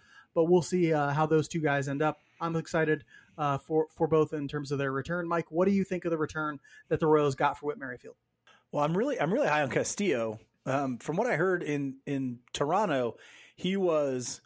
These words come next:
Speaker 2: relieving, and then they had him start a little bit, and that was kind of the reason that they sent him back down, was because they were trying to stretch him out so he could come up and be a starter.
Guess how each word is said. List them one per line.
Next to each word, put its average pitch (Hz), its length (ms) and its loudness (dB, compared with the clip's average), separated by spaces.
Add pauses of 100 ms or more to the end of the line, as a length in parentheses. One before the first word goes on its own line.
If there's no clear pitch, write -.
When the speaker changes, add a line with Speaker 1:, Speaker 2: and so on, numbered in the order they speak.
(240)
Speaker 2:
relieving, 151 800 -2
and 143 180 -4
then 175 120 -2
they 175 120 -2
had 151 200 0
him 127 100 -4
start 185 380 0
a 160 40 2
little 131 220 -2
bit, 127 280 -2 (280)
and 139 140 0
that 170 120 0
was 175 120 -4
kind 175 200 0
of 151 60 0
the 139 80 2
reason 156 420 -2
that 151 180 -2
they 135 120 0
sent 147 260 -2
him 131 160 -2
back 127 320 -2
down, 135 520 0 (360)
was 123 140 -4
because 131 260 -2
they 135 80 0
were 123 100 -2
trying 165 320 -2
to 139 60 -2
stretch 139 300 -2
him 135 80 -4
out 131 180 -2
so 131 100 -6
he 127 60 -4
could 117 140 -6
come 127 140 -4
up 123 160 -4
and 113 100 -8
be 123 160 -4
a 113 80 -4
starter. 107 500 -6